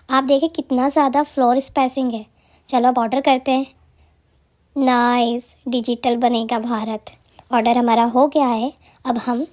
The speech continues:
सिटिंग अरेंजमेंट की बात करें तो फ्लोर स्पेसिंग होगी, एलिवेशन इतना प्यारा होगा तो obviously सिटिंग अरेंजमेंट भी बेस्ट होगा। यहाँ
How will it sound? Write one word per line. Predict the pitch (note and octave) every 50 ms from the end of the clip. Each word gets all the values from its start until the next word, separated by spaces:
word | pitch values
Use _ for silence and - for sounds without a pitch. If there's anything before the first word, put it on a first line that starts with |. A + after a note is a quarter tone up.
| _ _ -
सिटिंग | - - C4 A#3+ - D4+ D4+
अरेंजमेंट | C4+ A#3+ A#3+ A#3 A#3 A#3 A#3 A3+
की | A3+ - A3
बात | A3+ A#3 A3 A3+ -
करें | - A#3+ A3+ G#3+ A#3 C#4+ - _ _ _ _ _ _ _ _
तो | - D4+ E4 E4+ - - - _ _ -
फ्लोर | - - B3 A#3 A#3 B3+ D4
स्पेसिंग | - - - C#4+ C#4+ C#4+ D4+ D4 D4
होगी, | C#4+ C4+ B3+ A#3+ C4+ C4 C4+ C4 - _ _ _ _ _ _ _ -
एलिवेशन | B3 A#3+ A3+ A3+ A#3 A#3+ A#3 A#3 - E4 E4
इतना | D4+ D#4 D4 C#4 C4+
प्यारा | C4+ C#4 B3 A#3+ A#3 A#3+
होगा | A#3+ A#3 G#3+ A3 A#3 A3+ A#3 B3+ - _ _ _ _ _ _ _ _ -
तो | - A#3 A#3 A#3
obviously | A3+ A3+ B3+ C4 C#4+ - C#4+ C4+ C#4 C4
सिटिंग | - - B3 - A#3+ A#3+ A3+
अरेंजमेंट | A3 G#3+ G#3+ G#3 - A3 A3+ A#3 A#3
भी | C#4
बेस्ट | C4+ C#4+ C#4+ C#4+ - - C#4
होगा। | B3+ A#3+ C4 A#3+ A#3+ A#3+ - _ _ - - - - _ _ -
यहाँ | C4+ C4 B3 D4+